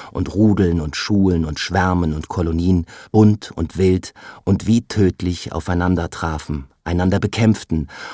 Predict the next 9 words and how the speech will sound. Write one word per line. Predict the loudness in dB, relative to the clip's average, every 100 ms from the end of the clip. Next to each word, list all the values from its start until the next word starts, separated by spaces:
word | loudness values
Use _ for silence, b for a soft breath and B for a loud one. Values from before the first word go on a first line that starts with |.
| B
um | -2 0
sich | 0
dann | 0 0
zurückzuziehen | 0 -2 -2 -2 -4 -8 -6 -2 0 0 -2 B B B
und | -4 -2
sich | -2
durch | 0 -2 -2
Begattung, | -2 -2 -2 -2 -2
ja, | 0 0 0 -2